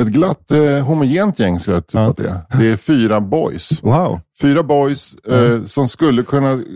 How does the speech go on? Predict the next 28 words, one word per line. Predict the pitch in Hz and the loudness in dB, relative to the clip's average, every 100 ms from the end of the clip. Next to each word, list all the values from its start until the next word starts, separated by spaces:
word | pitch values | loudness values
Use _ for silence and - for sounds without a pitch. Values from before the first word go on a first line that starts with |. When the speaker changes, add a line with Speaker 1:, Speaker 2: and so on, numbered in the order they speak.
| - _ 123 131 | -20 _ -8 -4
Speaker 1:
jag | 165 180 | 0 0
skulle | 226 | 2
säga | 226 | 0
så | 208 | 2
här, | 180 | 2
det | |
här | 151 | 0
skulle | 156 | -2
kunna | 165 175 | -2 0
vara | 147 | 0
fyra | 151 135 | 0 0
boys | 120 117 | 0 0
från | - | -2
samma | 110 117 101 | -4 -2 -2
scoutklubb. | 101 - 135 92 - - - _ _ _ _ _ - 196 101 - | -4 -2 0 -2 -6 -20 -20 _ _ _ _ _ -2 0 0 0
Speaker 2:
Okej. | 147 214 254 131 95 | 0 4 4 2 2
Speaker 1:
Samma | 151 127 | 0 0
sjöska-, | 143 110 - 123 - | 0 -4 -4 -8 -4
Sjöscouten | 180 151 147 147 147 | -2 -2 -2 -2 0
i | |
Öregrund | 151 135 185 92 | 0 0 -2 -4
skulle | - 135 | -2 0
det | |
kunna | 123 113 | 2 0
vara. | 95 | -2
Speaker 2:
Oj. | 85 - | -6 0
Speaker 1:
Jag | 160 | 2
säger, | 160 156 | 4 2